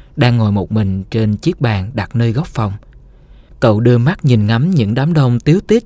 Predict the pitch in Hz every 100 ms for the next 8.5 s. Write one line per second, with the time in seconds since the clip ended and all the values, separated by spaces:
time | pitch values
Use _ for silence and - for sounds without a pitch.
0 | - - 101 104 123 110 - 139 143 123
1 | 110 - 110 - 151 160 127 113 - 90
2 | 101 - 110 - - 117 - 131 117 110
3 | - - - - - - - - _ -
4 | 117 - 92 95 113 120 135 117 104 95
5 | 104 98 104 101 135 135 135 - - -
6 | - - - 117 143 139 113 117 120 -
7 | - 151 160 156 190 233 - - 113 131
8 | - 101 92 123